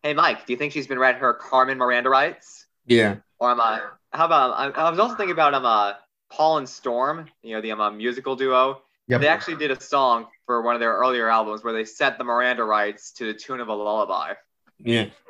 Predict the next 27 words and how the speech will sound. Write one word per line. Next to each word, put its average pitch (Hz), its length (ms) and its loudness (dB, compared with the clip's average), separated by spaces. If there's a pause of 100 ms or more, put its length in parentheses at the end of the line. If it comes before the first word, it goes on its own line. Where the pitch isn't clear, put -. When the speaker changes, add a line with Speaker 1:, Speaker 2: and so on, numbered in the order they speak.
(680)
Speaker 2:
And 147 220 2
there's 170 240 4
a 180 80 4
scene 185 340 2
where 165 160 4
the 139 140 -4
cop, 143 500 2
the, 123 400 -2
the 127 320 -6
cop 123 340 2
boss 131 520 4
basically 131 560 -2
gets 127 320 -6
into 131 320 -4
a 117 60 -4
kiddie 127 280 -2
car 143 560 2
and 117 160 -4
it 107 160 -10
turns 117 260 -4
into 113 180 -2
a 110 80 -2
real 117 200 2
car 123 360 4
and 107 140 -6
rides 107 220 -4
off 117 400 0